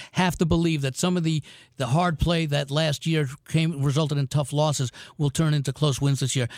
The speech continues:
Uh, I'll, I'll be on Detroit, but then again, with these two teams, it might come down to a made or missed extra point.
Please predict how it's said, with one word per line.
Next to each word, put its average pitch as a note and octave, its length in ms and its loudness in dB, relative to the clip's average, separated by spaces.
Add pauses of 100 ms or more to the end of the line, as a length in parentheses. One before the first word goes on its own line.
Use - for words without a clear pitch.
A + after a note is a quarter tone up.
(500)
Uh, B2 140 -4
I'll, F#3+ 300 4
I'll G#3 140 2
be A3 140 0
on A3 160 0
Detroit, F3+ 420 0
but D#3+ 120 -2
then F3+ 140 0
again, E3 240 0
with D3 100 -2
these D#3+ 160 0
two D3+ 160 -2
teams, D3+ 240 0
it C3 60 0
might C3+ 200 -2
come C#3 120 -2
down C#3 200 0
to C3+ 120 0
a B2 40 2
made C3+ 240 0
or B2 80 0
missed B2 240 -2
extra A#2 220 -4
point. A#2 360 -4